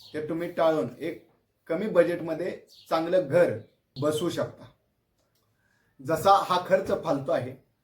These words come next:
तसं सबस्क्राईब करणं हे फालतू नाही. त्यामुळे आमच्या चॅनलला सबस्क्राईब करा. यामध्ये फक्त आमचाच नाही तर तुमचासुद्धा फायदा आहे. एकतर आमचे सबस्क्रायबर वाढतील आणि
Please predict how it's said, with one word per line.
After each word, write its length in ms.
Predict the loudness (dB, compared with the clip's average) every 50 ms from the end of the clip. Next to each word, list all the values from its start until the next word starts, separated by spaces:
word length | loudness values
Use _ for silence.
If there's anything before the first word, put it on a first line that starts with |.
| _ _ _ -12
तसं 200 | -10 -6 -4 -4
सबस्क्राईब 500 | -2 -2 -2 -2 -4 -4 -4 -4 -4 -4
करणं 340 | -4 -4 -6 -6 -4 -4 -6
हे 300 | -6 -6 -6 -6 -8 -8
फालतू 360 | -10 -10 -12 -12 -10 -10 -8
नाही. 280 | -4 -4 -4 -4 -4 -8 -14 _ _ _ _ _ _ _ _ _ _
त्यामुळे 240 | -8 -6 -4 -4 -4
आमच्या 320 | -4 -4 -6 -6 -6 -6 -4
चॅनलला 560 | -4 -4 -2 -2 -2 -2 -2 -2 -4 -6 -10 -18 _ _ _ _ _ _ _ _ _ _ _ -6
सबस्क्राईब 460 | -4 -4 -4 -4 -6 -4 -2 -2 -2 0
करा. 360 | -2 -2 -2 0 -2 -2 -4 -10 -18 _ _ _ _ _ _ _ _ _ _ _ _ _ _ _ _ _ _ -2
यामध्ये 600 | -2 0 0 0 -2 0 0 -2 -2 -2 -6 -10 _ _ _ _
फक्त 180 | -16 -12 -6 -2
आमचाच 360 | 0 0 0 0 -2 -2 -4
नाही 260 | -2 -2 -2 -4 -2
तर 80 | -2 -4
तुमचासुद्धा 600 | -4 -4 -4 -4 0 0 0 0 0 0 0 0 2
फायदा 280 | 2 0 -2 0 0 0
आहे. 380 | 0 0 -2 -4 -8 -12 -18 _ _ _ _ -10 -8
एकतर 220 | -6 -4 -2 0
आमचे 260 | 0 0 0 -2 -4 -4
सबस्क्रायबर 600 | -2 -2 -2 -2 -4 -6 -4 -2 -2 0 0 0
वाढतील 380 | 0 0 0 -2 -4 -8 -8 -10 -12 -10
आणि 220 | -8 -8 -8 -8